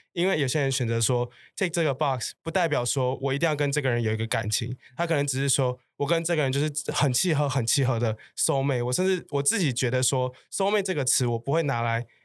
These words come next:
引用说我自己新爱人，而是一个人跟我的灵魂有很深很深的接触，那这个人不一定是我的爱人，他也有可能是我的朋友，那种感觉就是我，而且我还更相信说 there's multiple soulmates，就是我觉得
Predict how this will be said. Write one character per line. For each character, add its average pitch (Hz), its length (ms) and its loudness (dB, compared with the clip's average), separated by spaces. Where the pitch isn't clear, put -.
引 131 140 -2
用 151 180 2
说 143 220 0
我 113 220 -4
自 - 80 0
己 143 80 4
新 131 240 0
爱 135 180 0
人， 113 220 -2
而 131 80 2
是 175 200 0
一 170 60 0
个 147 120 2
人 127 200 -2
跟 165 200 0
我 139 100 0
的 120 180 -2
灵 139 200 0
魂 131 220 0
有 123 220 0
很 120 220 0
深 143 240 2
很 131 100 0
深 135 160 0
的 120 100 0
接 120 240 0
触， 131 200 0
那 147 100 2
这 160 160 -2
个 151 80 2
人 120 220 -2
不 247 140 0
一 226 40 0
定 214 120 0
是 196 80 -2
我 139 120 0
的 - 60 -4
爱 135 140 0
人， 117 260 -2
他 196 140 0
也 180 80 2
有 143 80 0
可 131 100 -6
能 113 100 0
是 127 80 2
我 120 120 0
的 107 80 -2
朋 110 280 0
友， 110 240 -4
那 139 80 0
种 127 160 0
感 120 240 -2
觉 123 180 -2
就 151 140 0
是 143 220 0
我， 139 280 -2
而 165 80 0
且 180 120 0
我 143 140 0
还 131 140 -4
更 175 200 0
相 139 220 0
信 143 140 0
说 127 160 0
there's 117 160 0
multiple 131 460 0
soulmates， 120 520 0
就 139 100 0
是 120 280 0
我 139 120 -2
觉 139 140 0
得 135 200 0